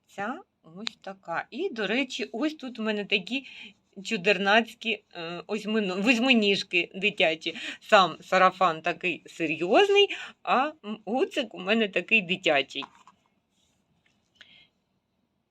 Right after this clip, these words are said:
Не дуже гарне у мене освітлення, але намагатимусь вам показати. О,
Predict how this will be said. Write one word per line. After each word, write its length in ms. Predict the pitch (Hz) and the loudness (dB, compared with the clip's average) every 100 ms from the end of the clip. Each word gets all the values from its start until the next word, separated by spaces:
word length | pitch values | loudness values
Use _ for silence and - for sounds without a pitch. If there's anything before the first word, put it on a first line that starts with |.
| _ 180 | _ -20
Не 160 | 170 | -18
дуже 340 | 175 190 175 170 | -12 -10 -8 -10
гарне 440 | 147 156 156 156 | -6 -8 -8 -16
у 40 | |
мене 300 | 151 151 147 | -20 -20 -20
освітлення, 720 | 156 - 208 311 - 311 294 311 | -20 -20 -8 -6 -6 -10 -12 -12
але 300 | - 170 220 | -12 -8 -4
намагатимусь 880 | 240 185 170 160 208 226 202 175 - | -4 -4 -4 -4 -4 -4 -6 -8 -10
вам 260 | 143 185 190 | -8 -8 -10
показати. 800 | 170 - 151 143 151 190 220 - | -16 -20 -18 -14 -14 -14 -18 -20
О, 160 | 135 | -18